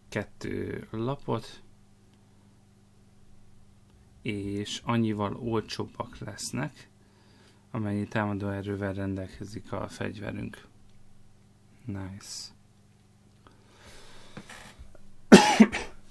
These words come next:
Elnézést. Azt mondja, Warrior és Paladin, Lord Barov, három mana, három kettes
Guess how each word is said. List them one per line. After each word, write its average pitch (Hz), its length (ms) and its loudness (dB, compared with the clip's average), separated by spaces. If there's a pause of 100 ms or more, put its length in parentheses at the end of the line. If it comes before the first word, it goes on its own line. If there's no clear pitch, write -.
(120)
Elnézést. 113 520 -6 (2250)
Azt 123 220 -2
mondja, 107 220 2
Warrior 127 460 0
és 101 180 -2
Paladin, 95 680 -2 (100)
Lord 113 420 0
Barov, 101 500 -4 (1300)
három 107 360 2
mana, 101 240 0
három 95 520 -4
kettes - 760 -4